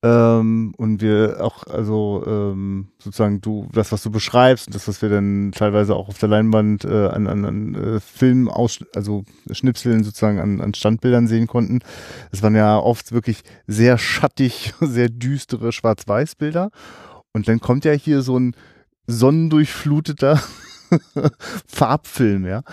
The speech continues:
der trotzdem, also der, der, der, der, wie ich finde, auf einer ganz anderen Ebene jede Menge Schattierungen hat. Und, ähm, insofern, also ich, ich, ich, es gab so einen Moment, wo ich dachte, ich weiß gar nicht, ob ich die, äh,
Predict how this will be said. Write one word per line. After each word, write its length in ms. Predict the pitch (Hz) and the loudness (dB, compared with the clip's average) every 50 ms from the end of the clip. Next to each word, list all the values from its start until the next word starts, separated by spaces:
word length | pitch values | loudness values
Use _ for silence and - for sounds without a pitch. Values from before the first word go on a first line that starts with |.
| - - - 135 - _ _ | -20 -20 -20 -20 -20 _ _
der 380 | - 120 110 107 107 101 - - _ _ _ _ _ _ _ _ _ _ _ - | 2 4 6 6 6 4 2 -2 _ _ _ _ _ _ _ _ _ _ _ -10
trotzdem, 800 | - - 135 135 - - - 113 107 104 101 101 101 - - - - _ _ - | -2 0 0 0 0 0 0 0 2 2 0 -2 -4 -8 -12 -16 -20 _ _ -6
also 180 | 117 107 107 | -4 -4 -2
der, 160 | 101 117 117 113 | 2 2 2 2
der, 180 | 104 120 120 113 | 2 0 -2 0
der, 280 | 107 110 120 120 117 | 0 2 2 2 2
der, 240 | 101 - 123 113 101 | 0 -2 -4 -4 -2
wie 200 | 117 123 117 - | -4 -6 -4 -6
ich 160 | 165 - - | -6 -6 -6
finde, 440 | - - 160 151 151 151 160 165 165 - _ - - - | -4 -2 -2 0 0 0 0 0 -2 -4 _ -20 -14 -8
auf 140 | - 117 110 | -4 0 0
einer 100 | 127 120 | 2 2
ganz 200 | 113 120 117 - | 2 0 0 0
anderen 360 | - - 151 175 160 123 113 - | -2 -2 0 2 2 2 2 0
Ebene 540 | - 117 113 107 107 101 101 101 98 98 - _ _ _ _ | 0 0 0 2 2 0 0 0 -2 -4 -6 _ _ _ _
jede 400 | - 113 110 123 147 151 139 131 | -6 -2 0 2 4 4 4 4
Menge 320 | 123 123 117 113 113 110 104 | 2 2 2 2 0 0 -2
Schattierungen 760 | - - 113 - - - 180 160 110 101 98 95 92 90 87 | -4 -6 -8 -8 -6 -4 -4 -4 -4 -4 -8 -10 -10 -10 -10
hat. 220 | 95 113 - - - - _ - - - _ _ _ _ _ | -10 -12 -14 -18 -20 -20 _ -20 -20 -20 _ _ _ _ _
Und, 480 | - 104 101 98 98 98 92 - - - | -6 -6 -4 -4 -4 -6 -8 -10 -10 -10
ähm, 680 | - 98 95 95 95 95 95 92 92 92 92 95 98 - _ _ _ _ - | -8 -6 -6 -6 -6 -6 -8 -8 -10 -12 -14 -16 -18 -20 _ _ _ _ -8
insofern, 640 | 117 107 104 101 139 185 208 - - 165 165 170 160 | -6 -4 0 2 2 2 2 2 0 0 0 0 0
also 140 | - 120 127 | 0 0 0
ich, 120 | 131 - - _ _ | 0 -2 -4 _ _
ich, 160 | - - - - | -12 -10 -8 -8
ich, 200 | - - - - | -10 -8 -6 -6
es 160 | 127 - - | -8 -2 0
gab 200 | - 156 175 - | 2 2 2 2
so 80 | - | 2
einen 80 | 185 165 | 2 2
Moment, 220 | 151 147 160 160 | 2 2 0 0
wo 40 | 151 | -2
ich 80 | 147 - | -2 -2
dachte, 360 | - 147 - - 156 151 147 - _ _ _ _ _ _ _ _ _ _ | -2 -2 0 0 0 0 0 -2 _ _ _ _ _ _ _ _ _ _
ich 180 | - - - | -16 -12 -8
weiß 200 | - 95 123 - | -6 -4 -4 -2
gar 160 | - - 147 151 | 0 0 2 2
nicht, 200 | 151 135 - - | 0 0 -4 -4
ob 120 | 123 - | -4 -4
ich 120 | 123 113 - _ _ _ - | -4 -6 -6 _ _ _ 0
die, 340 | 123 131 165 185 190 170 - | 2 2 2 2 0 -2 -2
äh, 160 | - 120 117 | -4 -4 -4